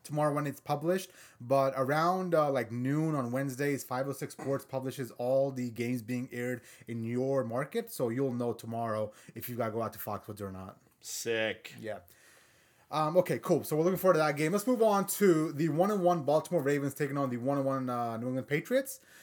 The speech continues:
Speaker 1: Um, off, right off the bat, I'm leaning Ravens here just because I know they're gonna be pissed off after the loss they had against the Dolphins, and I'm not very confident in my Patriots. The Patriots are coming off of a win against the Pittsburgh Steelers. Um, a very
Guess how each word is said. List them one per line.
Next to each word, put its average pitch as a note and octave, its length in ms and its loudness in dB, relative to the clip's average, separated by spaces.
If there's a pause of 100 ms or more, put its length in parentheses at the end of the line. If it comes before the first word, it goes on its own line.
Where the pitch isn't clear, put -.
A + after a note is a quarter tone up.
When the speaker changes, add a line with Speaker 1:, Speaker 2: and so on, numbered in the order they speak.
(200)
Speaker 1:
Um, A#2 680 -2 (320)
off, F#3 260 -4
right G#3 120 2
off G3+ 60 -4
the F3+ 60 -4
bat, D3+ 420 0
I'm C3 280 -2
leaning D#3+ 360 -2
Ravens C#3 440 0
here D#3 500 0
just D#3 260 -8
because C#3 380 -2
I B2 140 -6
know B2+ 100 -2
they're A#2 100 -2
gonna C3+ 120 -2
be C#3 80 -2
pissed C#3+ 280 -10
off C#3+ 160 -4
after A2+ 280 -10
the A2+ 60 -6
loss A2+ 240 -8
they B2 100 -10
had B2 200 -6
against B2 380 -8 (280)
the - 40 -16
Dolphins, E3 540 -4 (320)
and D#3+ 160 -4
I'm E3 80 -2
not F3 140 0
very D#3+ 140 0
confident C3+ 440 -6
in A2+ 80 -4
my A2 100 -4
Patriots. A2 540 -8
The - 60 -20
Patriots C#3 280 -4
are C#3 60 -4
coming C3 280 -6
off B2+ 160 -8
of A2+ 120 -10
a A2 40 -4
win A#2+ 280 -4
against A2 300 -10
the - 60 -16
Pittsburgh A#2+ 360 -8
Steelers. A3 540 0 (460)
Um, D3+ 380 0
a D#3 60 -6
very G#3 380 2